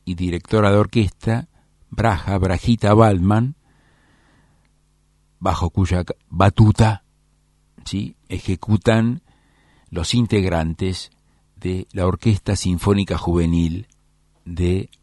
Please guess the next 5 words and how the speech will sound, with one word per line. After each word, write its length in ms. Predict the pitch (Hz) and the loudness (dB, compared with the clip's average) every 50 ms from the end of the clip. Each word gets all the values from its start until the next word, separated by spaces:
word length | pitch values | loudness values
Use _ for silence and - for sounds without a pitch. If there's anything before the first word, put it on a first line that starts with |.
| _ _ _ | _ _ _
Radio 640 | - - 95 92 87 87 85 90 92 92 95 - - _ | -8 -2 0 0 2 2 2 2 2 2 0 -2 -6 _
Nacional. 720 | - 90 87 82 - - 78 71 60 - - - - _ _ _ _ _ _ _ _ _ _ _ _ _ _ _ _ _ _ _ _ _ _ _ _ _ _ _ _ _ _ | -12 -10 -10 -8 -8 -8 -8 -10 -10 -12 -16 -16 -20 _ _ _ _ _ _ _ _ _ _ _ _ _ _ _ _ _ _ _ _ _ _ _ _ _ _ _ _ _ _
Bajo 360 | - 101 92 87 92 95 87 | -8 -6 -4 -2 -2 -2 -2
cuya 260 | - - 107 95 101 | 0 0 0 0 0
batuta. 640 | 95 92 98 87 - 82 78 76 - - 82 78 - | -2 -2 -4 -4 -4 -6 -8 -8 -8 -8 -10 -10 -12